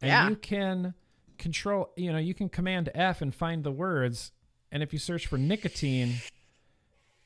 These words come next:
Speaker 1: it appears in this teletranscript five times. That's it. This whole, whole transcript five times. You telling me nicotine still could be?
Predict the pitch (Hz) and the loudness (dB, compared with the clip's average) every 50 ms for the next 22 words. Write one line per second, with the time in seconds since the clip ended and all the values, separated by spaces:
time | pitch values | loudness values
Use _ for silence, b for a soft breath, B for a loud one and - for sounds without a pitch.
0 | _ _ - 147 165 175 - - 185 175 175 175 165 147 - 147 143 143 151 165 | _ _ -4 -2 -2 -2 -4 -4 -2 0 0 0 0 -2 -2 -4 -2 -2 -2 -2
1 | 160 - - - 175 165 165 151 - - 156 143 143 135 - - - 135 - - | -4 -4 -2 -2 0 0 0 0 -2 -2 -2 -2 -2 -2 -4 -2 -2 -2 -2 -4
2 | - - - - 147 151 147 147 151 156 151 135 - - 147 147 135 127 113 90 | -10 -6 -2 0 2 2 4 4 4 4 2 2 0 0 2 2 2 2 2 0
3 | 78 64 - - - - - - - _ _ _ _ _ _ _ _ _ _ _ | -2 -4 -10 -14 -18 -18 -20 -20 -20 _ _ _ _ _ _ _ _ _ _ _
4 | _ _ _ _ _ _ _ _ _ _ _ 170 175 170 - - 156 151 143 - | _ _ _ _ _ _ _ _ _ _ _ 0 0 2 2 0 2 2 0 -2
5 | - - - _ _ _ _ _ _ _ _ _ _ 135 143 143 - - - 175 | -6 -16 -20 _ _ _ _ _ _ _ _ _ _ -2 -2 -2 -2 -2 -2 -2
6 | 175 175 170 - - _ _ _ _ - - - 190 190 - - 185 170 160 143 | 0 -2 -4 -6 -14 _ _ _ _ -6 0 0 0 0 2 0 2 2 2 0
7 | - - 120 95 - - - - - 147 151 151 143 - - 151 139 123 110 95 | 0 -2 -2 -2 -2 -8 -6 -2 0 2 2 2 2 2 2 2 4 4 2 0
8 | 90 - 120 - - 147 147 151 147 139 131 135 143 - 151 - - 165 156 147 | -2 -4 -6 -4 -2 -2 0 0 0 0 0 -2 -2 -4 -6 -6 -4 -4 -2 -2
9 | - - - - - - - - - 170 180 196 208 214 226 233 226 226 - - | -4 -4 -6 -8 -8 -10 -10 -2 0 2 4 6 6 8 8 6 6 4 0 -4
10 | - 269 262 262 269 269 262 269 277 302 320 320 302 262 233 220 214 208 208 208 | -4 0 0 2 0 0 -2 -2 -2 -2 0 0 0 2 2 2 2 2 2 0
11 | 196 - | -2 -4